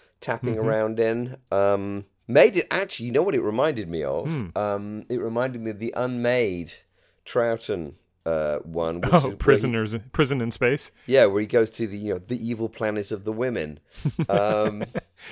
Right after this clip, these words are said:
Speaker 2: Yeah,
Speaker 1: which
Speaker 2: you had two of those guards complaining, male guards complaining that the girls or the women got all the
Speaker 1: Yeah.
Speaker 2: good guns.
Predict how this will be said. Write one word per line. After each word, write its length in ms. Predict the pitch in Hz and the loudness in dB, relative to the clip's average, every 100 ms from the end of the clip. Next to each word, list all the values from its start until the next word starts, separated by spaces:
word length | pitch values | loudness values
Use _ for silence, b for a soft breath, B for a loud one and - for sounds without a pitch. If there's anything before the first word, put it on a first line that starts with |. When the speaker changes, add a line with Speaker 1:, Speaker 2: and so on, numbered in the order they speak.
| B | B
Speaker 2:
Yeah, 160 | 208 214 | 4 6
Speaker 1:
which 80 | 147 | 6
Speaker 2:
you 60 | |
had 220 | 143 175 - | 6 4 4
two 220 | - 196 | 2 4
of 80 | 180 | 6
those 300 | 147 127 - | 2 0 -6
guards 600 | 113 117 135 151 131 104 | -12 4 8 8 8 4
complaining, 560 | - 113 - 117 104 110 | -4 -4 0 0 0 2
male 240 | 139 131 | 4 4
guards 340 | 120 101 98 | 4 2 2
complaining 460 | - 110 - 110 107 | -2 -8 -4 -4 -2
that 160 | 98 - | -4 -4
the 100 | 98 | -4
girls 540 | 90 110 107 104 98 | 0 2 4 2 -2
or 80 | 98 | -4
the 80 | 92 | -2
women 340 | 110 104 98 | -2 -2 -2
got 180 | 95 98 | -2 0
all 140 | 92 | 0
the 100 | 92 | 0
Speaker 1:
Yeah. 160 | 95 107 | 2 4
Speaker 2:
good 240 | 104 92 | 6 4
guns. 480 | 90 87 85 82 - | 2 -2 -6 -10 -14